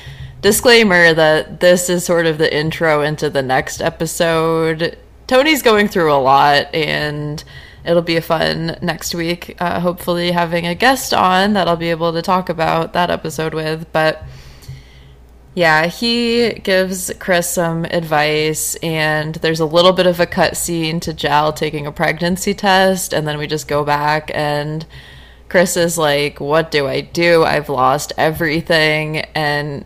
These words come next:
we see that Tony's kind of getting his personality back 'cause he's a little bit sassy and snarky with Chris.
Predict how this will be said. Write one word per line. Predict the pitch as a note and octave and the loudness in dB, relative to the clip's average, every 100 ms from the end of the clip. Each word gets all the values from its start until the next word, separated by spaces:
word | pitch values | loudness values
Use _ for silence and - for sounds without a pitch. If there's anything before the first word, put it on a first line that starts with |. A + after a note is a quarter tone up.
| - | -4
we | A3 | -2
see | A#3 E4 | 0 2
that | F#4+ | 2
Tony's | C#4+ E3+ F#3 G#3+ | 2 2 2 0
kind | - C#3+ D#3 | 0 0 0
of | D#3+ | 0
getting | D3 D#3 D#3+ | 0 0 -2
his | D3+ | -6
personality | - C#3 D3 C#3+ A#2+ C3+ D3 D3+ | -4 -4 -4 -2 0 2 0 -2
back | D#3 E3 E3 - | 0 2 0 -2
'cause | F3 D#3 | -6 -4
he's | D3+ | -4
a | D3+ | -2
little | C#3+ D3 C#3+ | 0 0 0
bit | D3 D3 D3 - - - - - - | 2 2 0 -4 -14 -20 -20 -16 -4
sassy | - C#3 D3 D#3+ D3+ D3 | 2 2 2 -2 -2 -2
and | D#3 | -2
snarky | - C3+ D3 D#3 D3 | -2 -2 -2 -2 -4
with | D3 - | -4 -4
Chris. | - C#3 D3 D#3 - | -2 0 0 -4 -8